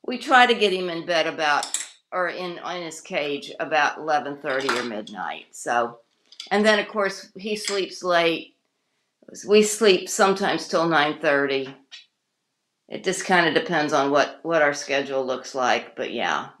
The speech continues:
we're kind of, we normally, when Jeff worked, it was much different. We would, like, get up at the crack of dawn and all that stuff. But since Jeff retired, we're on, uh,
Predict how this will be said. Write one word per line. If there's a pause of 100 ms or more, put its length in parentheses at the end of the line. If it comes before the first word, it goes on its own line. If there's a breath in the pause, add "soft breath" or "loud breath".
we're
kind
of, (1600)
we
normally, (480)
when
Jeff
worked,
it
was
much
different.
We
would,
like,
get
up
at
the
crack
of
dawn
and
all
that
stuff.
But (460)
since
Jeff
retired,
we're
on,
uh,